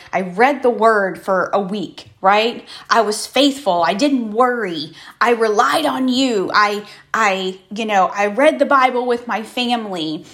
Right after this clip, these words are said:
You know, I'm doing, uh, I'm doing everything that you asked me to do for a week or two weeks, right? Why is it not happening the way I want it to?" And God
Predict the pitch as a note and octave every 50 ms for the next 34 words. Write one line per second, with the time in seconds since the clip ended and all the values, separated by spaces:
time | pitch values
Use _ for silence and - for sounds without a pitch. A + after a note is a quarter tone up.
0 | - _ - A#3+ A3+ A#3+ - - A3+ B3+ B3+ A#3 - C4+ D4 C#4+ C#4+ C#4 C4+ B3+
1 | B3 - - A3+ A3 G#3+ - - A#3+ A3+ B3 C4 C4 C4 B3+ C4 - D#4+ D4+ C#4
2 | D#4+ D4+ D#4 D4+ C#4 C4+ C4+ C4+ - - A#3+ B3 C4+ C4 - B3+ A#3+ A#3+ G#3 G3
3 | C4+ D#4 D#4 B3 F#3+ - - B3 A3+ G#3+ F#3+ G#3 - - - A3+ A#3 A3 C#4+ D4+
4 | D4 D4 A#3 G#3 G#3 - - D4 D4 C#4+ C4+ D4+ C4+ D4 - - - - A#3+ A3
5 | A3+ C4 D4+ D4 - - - - - _ A3 A3+ - - D4+ D4+ D#4 D4+ - C4+
6 | C4+ C4 C4+ - - A3+ G#3+ A3 A#3 A#3 A#3 - - - - - B3 B3+ B3+ -
7 | - E3+ D#3 - D#3+ F#3 - - _ _ _ _ _ _ _ _ _ _ A#3 A#3
8 | G#3+ A3+ G#3+ G3+ G#3 - F#3+ G3 F#3+ F#3+ F#3+ G3+ F#3+ F3+ E3+ - - - - D3
9 | C3+ - - _ _ _ _ _ _ _ _ _ _ _ _ _ _ _ _ _
10 | _ _ _ _ _ _ _ _ _ _ _ _ _ _ _ _ _ _ _ _
11 | _ _ - A#3+ A3+ G#3 G3 C4 C4+ C#4+ C#4+ A#3